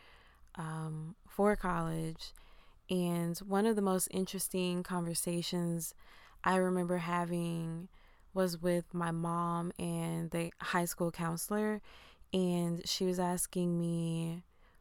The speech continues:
what I wanted to go to school for, and I told her dance. And she said, "Are you sure you wanna go to college for dance? Because,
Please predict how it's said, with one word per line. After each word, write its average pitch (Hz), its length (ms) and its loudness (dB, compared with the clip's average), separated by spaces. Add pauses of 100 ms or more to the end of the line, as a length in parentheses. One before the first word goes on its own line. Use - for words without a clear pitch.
(120)
what 180 260 2
I 180 220 2
wanted 170 680 0 (120)
to - 140 -6
go 165 120 2
to 170 60 0
school 285 260 0
for, 165 440 -6 (420)
and 165 580 0
I 175 160 0
told 170 280 -2
her 170 180 -4
dance. 165 680 -6 (800)
And 170 480 0
she 214 480 -2
said, 175 840 -2 (680)
"Are 180 160 2
you 170 300 -2
sure 254 720 -4
you 220 280 0
wanna 196 180 2
go 185 340 0
to 175 840 -2
college 170 520 -4
for - 140 -8
dance? 170 680 -8 (540)
Because, 165 1080 -4